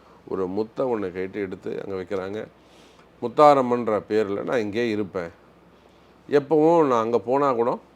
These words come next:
முதல் பூஜை எனக்கு இங்க தான் நடக்கும். இங்கிருந்து தான் எல்லாம் நீங்க வரணும்" அப்படிங்கிற மாதிரி சொல்லிட்டு அவங்க நேர மலையனூர் நோக்கி போகும்போது ஒரு நதி ஒண்ணு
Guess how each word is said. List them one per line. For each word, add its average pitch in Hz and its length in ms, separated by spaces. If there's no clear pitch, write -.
முதல் 147 280
பூஜை 117 260
எனக்கு 107 220
இங்க 98 200
தான் 113 160
நடக்கும். 90 380
இங்கிருந்து 120 380
தான் 123 120
எல்லாம் 107 220
நீங்க 92 200
வரணும்" 95 320
அப்படிங்கிற 107 420
மாதிரி 120 140
சொல்லிட்டு 110 380
அவங்க 107 260
நேர 139 200
மலையனூர் 127 460
நோக்கி 117 220
போகும்போது 107 480
ஒரு 110 160
நதி 123 280
ஒண்ணு 101 180